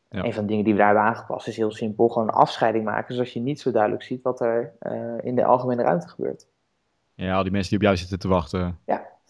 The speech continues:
Speaker 2: Maar
Speaker 1: Geroesmoes, ja.
Speaker 2: ja, maar een van de leukere, en dan heb ik het meer over psychologie, eh, dingen die we gedaan hebben, is dat voordat je eigenlijk de winkel binnenkwam, zit je in een soort trappengang. Eh, en de laatste, eh, trap die je neemt, dan kijk je eigenlijk eerst tegen een muur aan waarop een bord stond.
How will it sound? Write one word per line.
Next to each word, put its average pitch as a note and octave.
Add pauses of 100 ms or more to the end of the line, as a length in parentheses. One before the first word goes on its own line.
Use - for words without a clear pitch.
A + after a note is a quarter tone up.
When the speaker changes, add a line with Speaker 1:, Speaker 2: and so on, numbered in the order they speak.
(440)
Speaker 2:
Maar D3
Speaker 1:
Geroesmoes, G#2
ja. F#2+
Speaker 2:
ja, -
maar -
een E3
van E3
de C#3
leukere, D3
en B2+
dan B2
heb C3
ik A#2+
het A#2+
meer C3
over B2
psychologie, B2
eh, A2+
dingen A#2+
die A2+
we A2+
gedaan B2+
hebben, A#2
is -
dat - (200)
voordat F3+
je -
eigenlijk C3+
de C#3
winkel F3+
binnenkwam, B2
zit -
je C3+
in A#2+
een A#2
soort -
trappengang. F#3+ (460)
Eh, A#2+
en A#2+
de A2+
laatste, C3+
eh, A#2
trap E3+
die C3+
je A#2
neemt, C#3+
dan C3
kijk C#3+
je C#3
eigenlijk C#3+
eerst D#3
tegen B2+
een A#2+
muur F3
aan E3+
waarop D3
een A#2
bord D#3
stond. -